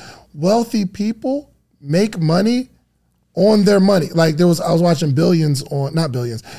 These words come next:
it was a Netflix series called Explained, and the,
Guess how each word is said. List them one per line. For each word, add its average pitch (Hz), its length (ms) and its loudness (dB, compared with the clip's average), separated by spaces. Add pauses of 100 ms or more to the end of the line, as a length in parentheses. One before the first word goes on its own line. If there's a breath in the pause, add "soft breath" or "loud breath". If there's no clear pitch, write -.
(200 loud breath)
it 156 100 -4
was 151 180 2
a 139 60 2
Netflix 190 440 0
series 151 440 0
called 135 220 -2
Explained, 127 800 -8
and 135 160 -4
the, 123 100 -8